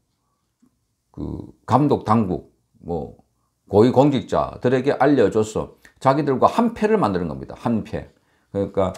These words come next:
운명 공동체로 만들고 난 뒤에 그래서 이제, 에, 주식에 대한 투자, 어, 가 실패하지 않게 하기 위해서라도 김봉현을 도와줄 수밖에 없는 그런 구도를 만들어서 같이 범행에, 음,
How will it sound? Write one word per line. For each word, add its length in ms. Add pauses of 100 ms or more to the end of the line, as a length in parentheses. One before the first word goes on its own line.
(300)
운명 360
공동체로 1120
만들고 460
난 300
뒤에 420 (300)
그래서 380
이제, 240
에, 460 (260)
주식에 520
대한 340
투자, 640 (260)
어, 440
가 400
실패하지 480
않게 260
하기 260
위해서라도 680 (160)
김봉현을 540
도와줄 320
수밖에 340
없는 180
그런 220
구도를 300
만들어서 580 (240)
같이 480 (140)
범행에, 760 (380)
음, 480